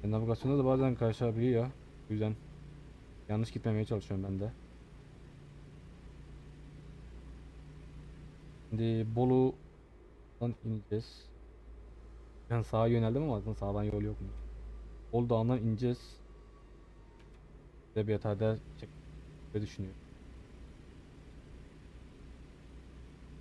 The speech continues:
Otomatik kullanmak da tabii ki çok rahat. Tek pedal.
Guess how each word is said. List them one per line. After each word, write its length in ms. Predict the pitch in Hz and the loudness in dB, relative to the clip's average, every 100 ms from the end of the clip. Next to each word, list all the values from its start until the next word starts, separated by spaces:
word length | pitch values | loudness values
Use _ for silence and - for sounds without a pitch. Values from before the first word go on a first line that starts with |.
| - - - - - - - - | -16 -16 -18 -16 -16 -16 -16 -8
Otomatik 300 | 107 110 - | -2 -2 0
kullanmak 420 | - 120 123 127 | 4 6 6 6
da 60 | 120 | 4
tabii 180 | 135 117 | 2 2
ki 80 | - | 2
çok 220 | 127 117 | 0 2
rahat. 420 | 98 104 - - | 2 0 -2 -10
Tek 240 | - 143 - | 2 2 4
pedal. 300 | 98 104 | 2 4